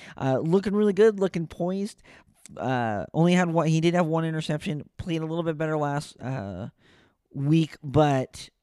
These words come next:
was impressed with him. Uh, I thought App State missed a few, few, uh, really crucial moments in the game where it felt like Marshall kinda gave them, uh, uh, you know, it up on a silver pla-, platter, and they weren't able to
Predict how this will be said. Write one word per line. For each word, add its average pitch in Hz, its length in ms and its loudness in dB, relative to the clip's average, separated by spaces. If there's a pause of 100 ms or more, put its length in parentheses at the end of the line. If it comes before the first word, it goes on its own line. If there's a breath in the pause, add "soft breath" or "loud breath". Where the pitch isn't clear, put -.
was 160 400 4
impressed 165 340 -2
with 170 140 -4
him. 175 300 -2 (280 loud breath)
Uh, 123 380 0 (840)
I 151 100 -2
thought 156 220 -4
App 151 200 -2
State 151 220 -4
missed 143 220 0
a 147 60 -2
few, 139 580 -2 (100)
few, 139 400 -2
uh, 87 220 -8
really 147 300 -2
crucial 131 760 -10 (400 loud breath)
moments 165 460 2
in 185 60 -2
the 196 80 0
game 190 420 -2 (800)
where 143 180 -2
it 139 60 -4
felt 147 140 -2
like 139 140 -4
Marshall 143 480 -2
kinda 143 220 -6
gave 135 320 -4
them, 143 340 -4 (300 loud breath)
uh, - 60 -6
uh, 101 600 -6
you 127 180 -4
know, 135 140 0
it 131 140 -2
up 147 140 -2
on 139 120 -2
a 135 60 -4
silver 127 220 -6
pla-, 135 600 -6
platter, 156 380 -4
and 143 100 -4
they 131 80 -4
weren't 131 280 -6
able 127 160 -6
to 120 340 -10